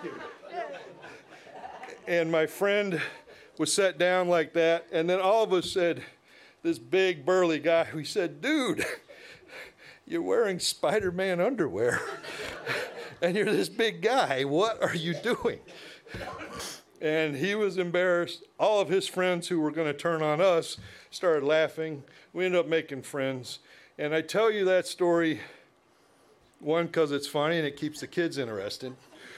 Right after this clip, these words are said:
But two, God provides a way, and sometimes it's a crazy way. And you can turn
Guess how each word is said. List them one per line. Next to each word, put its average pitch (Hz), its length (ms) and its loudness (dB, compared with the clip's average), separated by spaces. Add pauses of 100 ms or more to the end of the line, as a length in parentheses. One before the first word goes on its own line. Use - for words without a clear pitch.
(200)
But 175 260 0
two, 208 640 0 (1400)
God 196 300 4
provides 170 480 2
a 156 80 2
way, 175 340 4
and 156 100 -2
sometimes 175 460 0
it's 180 160 -2
a 185 80 2 (240)
crazy 180 540 0
way. 117 480 -2 (1000)
And 170 400 2
you 170 120 -2
can 165 200 -2
turn 190 540 0